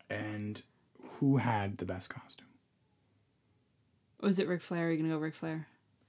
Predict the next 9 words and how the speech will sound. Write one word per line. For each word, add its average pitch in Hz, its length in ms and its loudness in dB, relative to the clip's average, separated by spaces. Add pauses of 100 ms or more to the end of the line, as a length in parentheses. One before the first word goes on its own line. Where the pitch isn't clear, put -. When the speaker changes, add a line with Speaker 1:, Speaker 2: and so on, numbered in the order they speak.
(380)
Speaker 1:
On 113 120 0
his 113 100 0
way 117 180 2
out. 98 180 -6 (160)
Speaker 2:
Yeah. 151 260 -4 (1120)
Speaker 1:
Ric 127 180 2
Flair. 87 220 -10 (720)
With 135 140 0
love. 107 300 -4